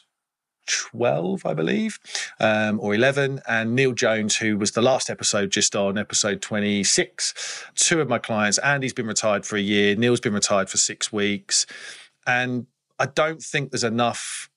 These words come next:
real retirement stories out there. I don't think there's enough people to kind of look up to, see, and hear from about how it went.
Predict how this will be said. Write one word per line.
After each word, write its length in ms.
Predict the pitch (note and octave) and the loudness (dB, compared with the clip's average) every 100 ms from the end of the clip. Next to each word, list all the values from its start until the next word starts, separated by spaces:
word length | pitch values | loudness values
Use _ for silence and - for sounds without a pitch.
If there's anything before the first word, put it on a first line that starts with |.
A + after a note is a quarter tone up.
| - | -10
real 300 | G#2+ B2+ B2 | 0 2 2
retirement 500 | A2 - B2 G#2+ G#2+ | 0 2 2 2 0
stories 400 | - A#2 G#2 G2+ | 0 0 2 2
out 260 | G#2 G2+ - | 2 2 -2
there. 160 | G2+ | -4
I 100 | G2 | -2
don't 280 | F#2+ C3 C#3+ | 0 0 0
think 200 | C#3+ G#2 | -4 -4
there's 120 | A2+ | -2
enough 320 | A2 A2+ - | 0 0 -2
people 340 | - A#2 G#2+ A2 | 0 -2 0 -2
to 120 | - | -2
kind 260 | G2 A2+ G#2+ | -2 0 2
of 240 | G2+ - - - - - | 0 -2 -10 -14 -14 -2
look 260 | A#2 A#2 B2+ | 2 2 2
up 220 | - - | 0 -2
to, 260 | - G#2+ | -2 0
see, 640 | G2+ - B2+ A2 G#2+ G#2 G2 - - - - _ | 2 2 2 2 0 0 -4 -12 -20 -20 -20 _
and 600 | A2+ G#2+ G#2+ G#2 G#2 G#2 | 0 2 2 0 0 0
hear 440 | - - C3+ B2 A#2 | -2 -2 2 2 2
from 380 | - A2+ G2 G2+ | 0 0 2 2
about 240 | G#2 F2 | 2 0
how 260 | - A2+ G2+ | 0 0 -2
it 120 | G2+ | 0
went. 320 | G#2+ F#2+ F#2+ | 0 0 -4